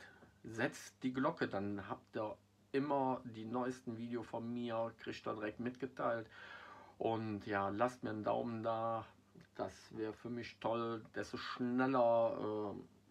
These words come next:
werde ich bekannt, auch bei anderen Leuten. Und ab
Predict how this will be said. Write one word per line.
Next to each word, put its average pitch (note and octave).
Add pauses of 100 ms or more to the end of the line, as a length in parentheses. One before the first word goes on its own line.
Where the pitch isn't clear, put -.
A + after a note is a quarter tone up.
(720)
werde A2
ich -
bekannt, A#2+
auch G#2
bei G#2+
anderen A2
Leuten. A2+
Und G2+
ab -